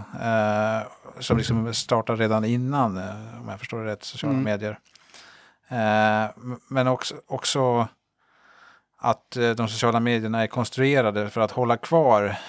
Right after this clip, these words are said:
Speaker 1: ungdomar i dem, eller, och även vuxna för den, den delen. Eh, vilk-, vilket gör att man lägger väldigt mycket tid på sociala medier, eh, eller, eller ja, på,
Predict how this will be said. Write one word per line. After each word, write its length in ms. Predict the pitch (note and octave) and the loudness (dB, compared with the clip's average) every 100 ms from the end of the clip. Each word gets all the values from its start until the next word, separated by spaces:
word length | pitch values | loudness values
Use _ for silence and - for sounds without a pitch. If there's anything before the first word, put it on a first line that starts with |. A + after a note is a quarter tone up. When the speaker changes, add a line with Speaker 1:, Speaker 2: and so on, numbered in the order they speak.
| - - - | -14 -14 -6
Speaker 1:
ungdomar 540 | B2 A2 A2+ G#2+ G#2 | 0 0 0 0 2
i 120 | G#2+ | 2
dem, 160 | G#2+ G2+ | 0 -2
eller, 260 | G#2 G#2+ A2 | 2 2 4
och 160 | A2 | 2
även 220 | G#2+ A#2 | 2 0
vuxna 260 | A2+ - B2 | -4 -4 -6
för 80 | A2+ | -4
den, 200 | G#2+ G#2 | -6 -6
den 260 | A2+ A2+ G#2+ | -4 -2 0
delen. 320 | G#2 G#2 G#2+ - _ - - - - _ | 0 -2 -6 -12 _ -20 -20 -20 -20 _
Eh, 300 | - G#2 G#2+ G#2+ | -4 0 0 -2
vilk-, 260 | A2 A2 - | -4 -6 -6
vilket 240 | A2+ B2 | -8 -4
gör 240 | B2 A#2 A2 | 0 4 4
att 140 | - | 2
man 140 | B2+ A#2 | -2 0
lägger 200 | A#2 A2 | 0 2
väldigt 180 | A#2 | 0
mycket 220 | A#2 A2 - | -2 -6 -2
tid 520 | - D3+ G2+ G2 - | 2 2 2 -4 -6
på 160 | A2 | -6
sociala 340 | G2 A#2 B2+ A#2+ | -4 0 2 4
medier, 500 | C3+ B2+ G2 G#2 - - | 4 2 0 -4 -8 -10
eh, 480 | C3 A2+ A#2 B2 G#2+ | -6 -4 -4 -6 0
eller, 140 | A#2 A2+ | 2 2
eller 220 | A#2 A2 | 2 0
ja, 220 | G#2+ - - | -2 -4 -12
på, 120 | - | -4